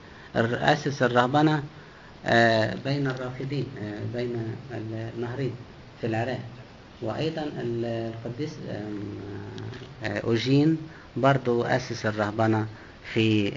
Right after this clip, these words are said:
مناطق سوريا ولبنان، الحتة دي. آه، وعاش في قبرص أيضًا كمان. ف-، آه، في نماذج،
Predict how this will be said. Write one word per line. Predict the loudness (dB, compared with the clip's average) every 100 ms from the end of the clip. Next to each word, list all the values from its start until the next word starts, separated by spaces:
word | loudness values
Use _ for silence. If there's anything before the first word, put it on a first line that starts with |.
| 0
مناطق | 2 2 2 -2 -2
سوريا | 2 4 4 2 0 -2
ولبنان، | -2 -2 0 2 2
الحتة | -2 -6 -6
دي. | -8 -12 -14 -18 -18 -18 -18 -18 -18 -20 -20 -20 -20 -8 2
آه، | 4 6 6 6 6 4 2 4
وعاش | 8 10 8
في | 4
قبرص | 2 4 4 0 0
أيضًا | 2 2 2 0 0
كمان. | 2 2 -2 -8 -14 -20 -20 -20 -20 -20 -18 -18 -18 -2 6
ف-، |
آه، | 8 8 6 4 6 6 4
في | 4 4 4 4
نماذج، | 4 4 4 2